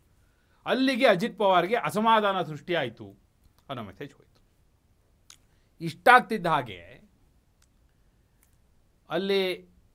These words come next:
ಒಂದು ಗುಸುಗುಸು ಶುರು ಆಯ್ತು ಮಹಾರಾಷ್ಟ್ರ ರಾಜಕಾರಣದಲ್ಲಿ. ಕೆಲವು ಕಡೆ ರಿಪೋರ್ಟ್ ಆಗಕ್ಕೆ ಸ್ಟಾರ್ಟ್ ಆಯ್ತು, "ಅಜಿತ್ ಪವಾರ್ is upset, he is not happy with the decisions of ಶರದ್ ಪವಾರ್"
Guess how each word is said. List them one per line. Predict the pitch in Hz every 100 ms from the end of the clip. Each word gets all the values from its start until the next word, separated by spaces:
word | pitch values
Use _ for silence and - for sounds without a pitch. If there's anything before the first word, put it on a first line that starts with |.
| _
ಒಂದು | 160 185 185 170 - 131
ಗುಸುಗುಸು | 156 175 165 160
ಶುರು | 156
ಆಯ್ತು | 156 139
ಮಹಾರಾಷ್ಟ್ರ | 131 135 139 147
ರಾಜಕಾರಣದಲ್ಲಿ. | 135 127 135 127 120 120 - _ _ _
ಕೆಲವು | 143 151
ಕಡೆ | 147 143
ರಿಪೋರ್ಟ್ | 127 151 143
ಆಗಕ್ಕೆ | 135 123
ಸ್ಟಾರ್ಟ್ | 123 117
ಆಯ್ತು, | 110 123 - _ _ _
"ಅಜಿತ್ | 135 151 151
ಪವಾರ್ | 143 135 131
is | 113
upset, | 117 - 139 107 - - - _ _ _ _ - - - _ _ -
he | 131
is | 131
not | 107 107 156 190 170
happy | - 135 143 160 139
with | 127
the | 127
decisions | 113 117 147 123
of | 190 254 - _ _ _ -
ಶರದ್ | 135 131
ಪವಾರ್" | 123 120 139 110